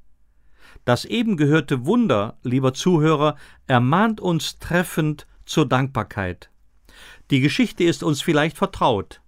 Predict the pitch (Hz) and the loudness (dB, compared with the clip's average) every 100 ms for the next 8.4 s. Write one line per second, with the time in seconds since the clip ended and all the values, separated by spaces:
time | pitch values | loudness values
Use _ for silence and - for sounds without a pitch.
0 | - - _ - - - 117 113 107 160 | -20 -20 _ -20 -20 -2 2 2 2 2
1 | 190 180 - 143 139 135 110 120 131 165 | 2 -2 0 0 0 0 0 0 0 -2
2 | 151 180 175 214 156 95 92 95 - 139 | -2 -2 0 0 0 0 -4 -8 0 0
3 | 135 - 139 123 143 143 - 127 113 107 | 0 0 -2 0 0 -2 -2 0 2 2
4 | 196 165 104 123 131 170 165 - - - | 2 0 0 -2 0 0 0 -4 -20 -20
5 | - 131 117 220 - 196 202 170 170 147 | -4 -2 2 0 0 -4 -4 -2 -2 -2
6 | 123 208 196 185 - - 165 170 127 165 | -2 -2 -2 -4 -4 -2 0 0 0 0
7 | 202 - 160 - - 131 143 160 147 135 | -2 -2 -2 -2 -2 -2 -2 -4 0 0
8 | 127 98 80 | 2 0 -6